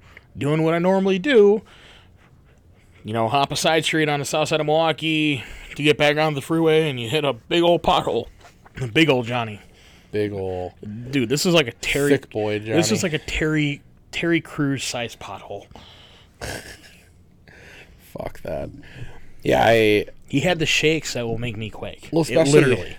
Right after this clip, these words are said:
Speaker 2: especially here, like, and, like, what the, my favorite, my favorite fucking thing in the entire world right now is when we got, like, a sh-, a fuckload of snow just, like, randomly, like, a week or two ago.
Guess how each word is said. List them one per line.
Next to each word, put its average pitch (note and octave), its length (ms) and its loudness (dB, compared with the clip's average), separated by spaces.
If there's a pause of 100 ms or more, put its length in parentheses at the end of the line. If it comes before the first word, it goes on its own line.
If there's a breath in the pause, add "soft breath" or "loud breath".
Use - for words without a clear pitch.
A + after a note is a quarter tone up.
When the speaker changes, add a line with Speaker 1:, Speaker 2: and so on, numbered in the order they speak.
(100)
Speaker 2:
especially D#3+ 440 0
here, G#2 440 -2 (640 loud breath)
like, A2 400 -4 (640 soft breath)
and, D#3 180 6
like, D3+ 160 4
what D3 340 2
the, D3+ 300 2
my D3+ 240 2
favorite, E3+ 480 4
my C3 120 0
favorite F3 400 4
fucking B2 300 2
thing A2 140 -2
in G#2 60 -4
the G#2 80 -2
entire G#2 320 -2
world G2 220 -2
right F#2+ 140 -2
now F#2+ 260 -2
is G2+ 400 -2 (460 loud breath)
when A2+ 440 0 (120)
we G2 360 -6
got, D3 320 2
like, A2+ 260 0
a A2+ 80 -4
sh-, - 580 -6 (100)
a A2 100 -2
fuckload E3+ 760 0
of A2+ 80 -4
snow B2 340 -4
just, A2 180 -8
like, G#2+ 140 0
randomly, A#2+ 760 -2
like, D3+ 200 -2
a D3 80 -2
week D3+ 300 -6
or E3+ 40 -4
two - 220 4
ago. F#3 340 0